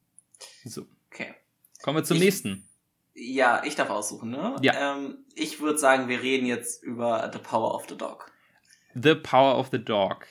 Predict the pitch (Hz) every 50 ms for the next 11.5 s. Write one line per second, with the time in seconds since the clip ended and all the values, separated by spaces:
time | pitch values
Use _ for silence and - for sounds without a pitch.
0 | - - 107 110 - 123 - 135 - - - 131 127 127 123 - - 143 143 -
1 | 143 135 135 127 131 - 117 117 120 - - 127 123 123 120 123 123 - - -
2 | - _ _ _ _ _ _ _ - - 135 131 131 135 160 160 - 170 - -
3 | 156 139 139 135 135 123 123 120 - - 143 151 165 160 - - 147 139 131 123
4 | 113 104 117 113 - - 120 - - - - 120 - - 117 113 113 123 139 -
5 | - - 156 143 143 - - 143 147 165 196 220 - - - _ _ _ - -
6 | _ _ _ _ 127 127 127 131 127 123 127 - 143 139 - 135 120 113 - 120
7 | 117 117 - - - 131 143 143 143 - 113 117 127 123 113 113 110 107 110 113
8 | 120 151 175 165 156 - 143 123 120 123 - 139 127 117 110 107 107 104 107 117
9 | - - 139 156 160 - _ _ _ _ _ _ _ - - - _ _ _ _
10 | _ _ _ - 127 - - 185 175 143 147 170 180 180 175 160 147 139 127 160
11 | 190 - - - 202 202 214 233 247 -